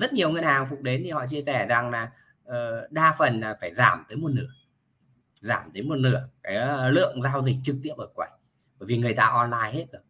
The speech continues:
Rồi là các cái ngân hàng ứng dụng cái công nghệ rất mạnh vào đó thì nó khiến cho online được. Thì chính cái việc online này thì nó làm tăng cái phí giao dịch qua ngân hàng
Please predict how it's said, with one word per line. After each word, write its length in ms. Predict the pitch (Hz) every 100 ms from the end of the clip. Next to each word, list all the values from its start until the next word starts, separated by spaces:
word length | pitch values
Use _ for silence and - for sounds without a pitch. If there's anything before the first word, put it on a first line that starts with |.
| _ _ _ _
Rồi 220 | 104 110 107
là 120 | 104
các 160 | 143 -
cái 100 | 131
ngân 140 | 135
hàng 220 | 120 104
ứng 220 | 101 120 127
dụng 200 | 110 107
cái 100 | 104
công 180 | 131
nghệ 260 | 131 123 117
rất 180 | 131 285
mạnh 160 | 262 -
vào 140 | 123
đó 200 | 104 - - _ _ _
thì 80 | -
nó 120 | 113
khiến 240 | 123 135 131
cho 80 | 156
online 420 | 127 127 120 101
được. 60 | - _ _ _ _
Thì 100 | 131
chính 180 | 135 202
cái 100 | 285
việc 180 | 240 202
online 380 | 175 175 175 165
này 180 | 143 127 - _ _ _ _
thì 100 | 127
nó 140 | 127
làm 200 | 160 139 131
tăng 220 | 185 175
cái 120 | 151
phí 380 | 139 165 185 - - _ _ _
giao 220 | 123 160
dịch 140 | 156 131
qua 120 | 139
ngân 140 | 143
hàng 220 | 131 95